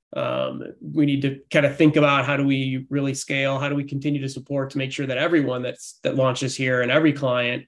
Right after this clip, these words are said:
gets the same high quality service? So, um,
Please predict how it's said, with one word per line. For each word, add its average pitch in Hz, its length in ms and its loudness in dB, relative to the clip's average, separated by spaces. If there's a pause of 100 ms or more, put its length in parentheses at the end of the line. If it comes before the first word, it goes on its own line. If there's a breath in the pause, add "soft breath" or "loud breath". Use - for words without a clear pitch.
(260)
gets 139 140 -8
the - 60 -12
same 131 200 0
high 127 160 0
quality 127 360 0
service? 127 400 -2
So, 127 260 0 (480 loud breath)
um, 120 580 0